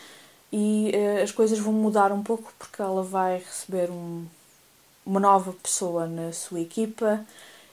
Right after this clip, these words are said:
e a maneira dele é diferente das outras pessoas, e eles vão trabalhar muito bem ao longo do caso, e a equipa dela vai, vai mudar um pouco a dinâmica. Eu achei que o livro era, estava bem escrito para,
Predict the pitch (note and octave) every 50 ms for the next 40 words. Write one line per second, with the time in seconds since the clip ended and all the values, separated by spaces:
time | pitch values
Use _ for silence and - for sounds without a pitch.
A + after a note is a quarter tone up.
0 | _ - G3 G3+ G3+ G3+ G3+ G3 G3 G3 G3 G3 F#3+ F#3+ F#3+ F#3 F#3 F3+ F3+ F#3
1 | F3 F3 E3+ E3+ F3+ F#3 - - - G3 F#3+ F#3 F3+ F3 E3+ - - - - -
2 | - - F3 F3 F3 - G3 G3 - - - D#4 D4+ D4+ D4 D4 C#4+ C#4+ C#4 C4+
3 | C4 A#3 G#3+ G#3 G3+ F#3+ F#3+ G3+ G3+ G3 G3 G#3 F#3+ G3 G3 F#3+ F#3 F#3+ F#3+ F#3
4 | F#3+ - _ _ _ _ - A3 A3+ G#3+ A3 G3 G3+ G#3 G3+ F#3+ F#3+ F#3+ G3 F#3+
5 | G3 F#3+ F#3 G3 G3 - G#3 G3+ G3+ G3+ G3+ G3+ G3 F#3+ G3 G3 G3 F#3+ F3+ F3+
6 | F#3 F3+ F3+ - G3 F#3 - F3+ F3+ F#3 F3+ E3+ F3 F3 E3+ E3+ E3+ E3+ F3+ F3
7 | F3 F3 E3+ E3+ - - - - - - - - - - - - - - - G3
8 | G#3 G3 F#3+ F#3 F#3 F#3+ F3 E3+ F3 E3+ F3+ E3+ - E3+ D#3+ D#3+ D3+ D3+ C#3+ D3
9 | D3+ D3+ D3+ - - F3 - - - - - - - - _ _ - E4+ F4 E4+
10 | E4+ E4+ E4 E4 E4 D#4 D4+ C#4+ C4+ C#4+ C4+ B3+ C4 - - A#3 A3+ A#3 G#3+ A3
11 | A3 G#3+ G#3+ - _ _ _ _ _ _ _ _ _ _ _ - - C5 B4 F4+
12 | B3+ G#3+ G#3 G#3+ G#3 G#3 - - A3+ A#3+ A#3+ - - - G3+ F#3